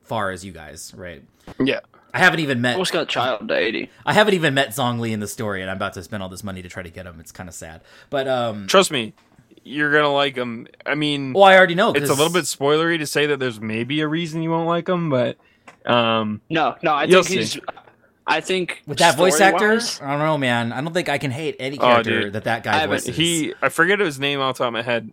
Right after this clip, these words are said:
Speaker 2: but he was, uh, everyone kept saying, uh, Dragon's Dogma. I think it's just because the Netflix series came out recently and it was, like, fresh in people's minds.
Speaker 1: Mm-hmm.
Speaker 2: But, like, he was from the video game, and he fucking nailed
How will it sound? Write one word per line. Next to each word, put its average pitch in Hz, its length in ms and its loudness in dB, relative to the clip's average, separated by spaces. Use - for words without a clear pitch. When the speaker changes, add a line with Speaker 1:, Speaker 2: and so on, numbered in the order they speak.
Speaker 2:
but 120 320 0
he 135 480 -6
was, 123 580 0
uh, 113 420 2
everyone 311 320 4
kept 320 140 -2
saying, 135 460 -2
uh, 127 200 6
Dragon's 127 380 -4
Dogma. 117 300 0
I 113 40 -6
think 214 160 -4
it's - 80 -10
just 285 140 -8
because 160 160 0
the 120 80 -4
Netflix 127 580 -4
series 170 300 0
came 165 160 -2
out 156 80 -2
recently 160 320 -2
and 143 80 -2
it 123 80 -4
was, 120 120 -6
like, 120 140 -4
fresh 120 220 -2
in 131 60 0
people's 120 140 -2
minds. 110 360 -2
Speaker 1:
Mm-hmm. 95 220 -14
Speaker 2:
But, 131 140 6
like, 120 240 2
he 160 120 -6
was 151 140 -2
from 165 140 -2
the 110 80 -2
video 127 400 0
game, 123 440 -14
and 120 720 -2
he 139 180 -8
fucking 139 360 0
nailed 120 320 0